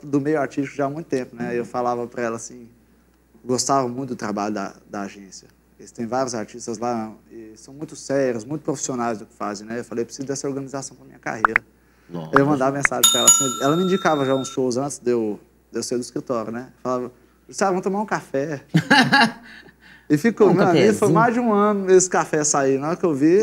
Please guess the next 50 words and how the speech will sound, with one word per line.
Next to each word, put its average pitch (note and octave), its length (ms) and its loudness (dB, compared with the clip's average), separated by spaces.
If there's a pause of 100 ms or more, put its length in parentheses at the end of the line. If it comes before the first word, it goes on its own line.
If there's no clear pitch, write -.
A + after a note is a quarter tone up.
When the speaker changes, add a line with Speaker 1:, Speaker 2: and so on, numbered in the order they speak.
(180)
Speaker 1:
e C#3+ 180 4
a, B2+ 420 0 (160)
o C#3+ 60 -2
escritório D3 580 0 (220)
da, A2+ 380 -8
da A2 120 -6
Dreams C3+ 440 -2
é B2 80 0
lá A#2+ 160 0
na C#3+ 100 -4
Talismã D#3 540 -2
Office, G2 160 -10
sabe? - 300 -8 (180)
Speaker 2:
Uhum, C3 320 2
sei. G#2+ 280 -4 (120)
Speaker 1:
Que C3+ 80 2
é, C#3+ 100 4
e D3+ 100 8
é E3+ 60 6
patrocinado F3+ 460 2
pela F#3+ 160 4
Rancheiro, F3+ 500 4
né? E3 200 -6 (640)
Então, - 140 0
Speaker 2:
Então, A#2 40 -2
Speaker 1:
Fredinho, D#3+ 420 2
demorou, D#3+ 500 4
mas A#2+ 180 -2
quando D3 140 -8
você D3+ 140 -8
chegar C#3 300 0
aqui, B2+ 200 -6
você D3 160 -4
vai D3 160 0
ver, B2 80 -4
você C3 100 -8
vai C#3 140 0
tomar C3 400 -2
o F3+ 240 8
café. B2+ 500 0
Speaker 2:
O A3+ 360 8
café E3+ 480 4
do D3 100 8
sucesso. B2+ 480 2
Speaker 1:
Na D#3+ 160 4
hora G3 80 2
que - 100 0
eu G3 120 2
fui G3+ 160 2
lá, F#3+ 260 2